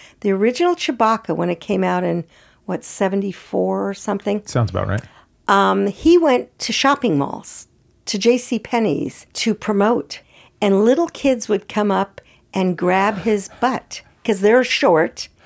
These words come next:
Speaker 1: and he was
Speaker 2: Sure.
Speaker 1: tall. So they would grab his thighs, his butt, his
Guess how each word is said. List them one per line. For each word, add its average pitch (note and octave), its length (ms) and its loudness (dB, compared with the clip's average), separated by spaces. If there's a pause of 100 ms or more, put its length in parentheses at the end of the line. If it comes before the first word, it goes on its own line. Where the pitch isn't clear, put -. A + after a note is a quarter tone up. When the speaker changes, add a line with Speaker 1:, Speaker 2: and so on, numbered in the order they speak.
(300)
Speaker 1:
and F#3 100 0
he A3+ 160 2
was A3 260 -2
Speaker 2:
Sure. - 120 -12
Speaker 1:
tall. - 420 2 (180)
So - 200 -4
they G#3+ 200 2
would G#3+ 200 -2
grab G#3 340 2
his G3 260 -4
thighs, G3 760 0 (280)
his F3+ 240 0
butt, F#3+ 540 2 (440)
his F#3+ 240 0